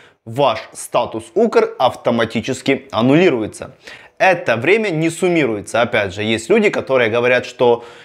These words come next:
не разово тридцать дней, а эти дни суммируются. Если вы были в Украине десять дней, потом поехали ещё на пять дней, потом ещё на пятнадцать, то суммарно получится тридцать.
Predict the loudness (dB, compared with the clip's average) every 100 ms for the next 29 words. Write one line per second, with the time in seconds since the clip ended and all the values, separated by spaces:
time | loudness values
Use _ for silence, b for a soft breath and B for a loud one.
0 | B -4 0 0 -2 -10 _ -6 0 2
1 | 2 2 0 0 -4 -2 -4 0 0 0
2 | 0 2 2 2 -2 -2 -2 -4 -6 -10
3 | _ -12 -2 0 0 0 2 2 0 -4
4 | -4 -2 0 2 2 2 2 2 0 -2
5 | -2 -2 -4 -8 B B -2 0 0 0
6 | 0 2 2 2 2 -2 -6 -4 -2 0
7 | 0 0 -2 -2 -2 -2 0 0 0 0
8 | 0 0 -2 -6 -6 -6 -6 -4 -4 -6
9 | -8 0 2 2 -2 -6 B B B 0
10 | 0 2 0 0 -2 -2 -2 -2 -6 -2
11 | -2 2 0 0 -6 -12